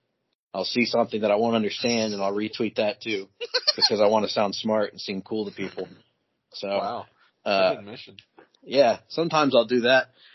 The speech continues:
Speaker 1: And then, uh, and then other times I do nothing at all, so, which is appropriate for my real life. So it's really
Speaker 2: Oh,
Speaker 1: a good,
Speaker 2: yeah.
Speaker 1: a good microcosm of who I am as a person. So <laughs> go to, go to, go to that Twitter website and find my little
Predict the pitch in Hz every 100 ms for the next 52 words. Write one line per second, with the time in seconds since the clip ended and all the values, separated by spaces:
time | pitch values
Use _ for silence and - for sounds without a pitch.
0 | _ 135 160 180 165 143 135 123 104 147
1 | 160 208 - 131 156 143 131 143 151 170
2 | 151 175 175 87 - 101 - _ _ -
3 | 120 113 110 104 - 143 156 127 110 120
4 | 120 117 202 135 85 78 _ - 107 95
5 | 95 _ _ _ _ _ - 143 147 180
6 | 208 151 123 175 151 - _ _ _ -
7 | 139 160 131 139 160 123 - 117 117 107
8 | 101 131 120 110 110 110 95 87 104 95
9 | - - - 95 90 - - - - 160
10 | 175 135 - 165 165 147 127 160 147 135
11 | 127 - - 156 139 135 127 - 123 120
12 | 104 104 127 123 117 110 107 110 110 104